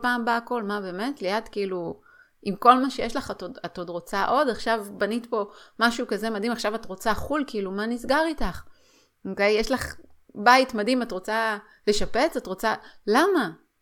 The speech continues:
מי צריך את זה? לאחר... יש אנשים שאין להם כלום.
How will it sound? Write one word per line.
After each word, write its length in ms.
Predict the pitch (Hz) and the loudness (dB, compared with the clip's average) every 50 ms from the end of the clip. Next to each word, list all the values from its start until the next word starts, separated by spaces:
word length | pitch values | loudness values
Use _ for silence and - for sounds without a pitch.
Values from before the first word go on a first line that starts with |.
| _ _ _ _ _ _ _ _ _ _ _ _ _ - - | _ _ _ _ _ _ _ _ _ _ _ _ _ -6 0
מי 140 | 208 226 262 | 2 6 12
צריך 380 | - - 254 226 254 262 - 359 | 12 12 12 12 8 2 2 -2
את 100 | 320 294 | 0 0
זה? 100 | 226 185 | 0 2
לאחר... 340 | 180 185 185 - 220 208 | 2 0 0 -2 -2 -2
יש 200 | 233 - 247 - | -2 -2 -2 0
אנשים 240 | 285 277 269 294 294 | -2 -2 -2 -2 -4
שאין 300 | 285 - - - 254 277 | -4 -4 -6 -6 -4 -4
להם 160 | 285 277 269 | -4 -4 -4
כלום. 420 | 254 254 - 277 320 381 320 196 | -6 -6 -6 -6 -4 -4 -4 -6